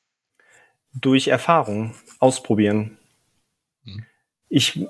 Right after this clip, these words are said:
Speaker 1: muss, also ich habe Ideen, ähm, ich möchte bestimmte Dinge auch einfach können. Das sind so Dinge, die sehe ich, die touchen mich irgendwie emotional, wie zum Beispiel Stand-Up-Paddling.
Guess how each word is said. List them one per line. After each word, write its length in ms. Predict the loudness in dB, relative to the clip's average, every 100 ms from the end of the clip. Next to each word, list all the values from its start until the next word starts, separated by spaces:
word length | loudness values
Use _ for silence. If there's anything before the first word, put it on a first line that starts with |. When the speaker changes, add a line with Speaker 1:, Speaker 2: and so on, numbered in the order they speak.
| -6
Speaker 1:
muss, 640 | 0 2 0 -2 -10 -8
also 220 | 0 2 2
ich 160 | 2
habe 220 | 2 2
Ideen, 600 | 0 -2 2 2 2 0 -2 0
ähm, 400 | 0 2 0 -2
ich 180 | -4 0
möchte 360 | 2 2 0 -2
bestimmte 460 | -2 0 2 2
Dinge 220 | 2 2 2
auch 120 | 0
einfach 320 | 0 -2 -2
können. 380 | 0 2 0 0
Das 160 | 0 0
sind 140 | 0
so 420 | 0 2 2 0 -4 -12 _ -2
Dinge, 260 | 0 2 -2 -8 -18 -2 0
die 60 |
sehe 280 | 2 2 2
ich, 120 | 0
die 120 | -4 -2
touchen 320 | 0 0 0
mich 160 | 0
irgendwie 300 | 2 2 2
emotional, 640 | 0 0 0 0 0 2 2
wie 80 | 0
zum 160 | 0
Beispiel 220 | 0 2 0
Stand-Up-Paddling. 840 | 2 0 0 2 2 2 0 -4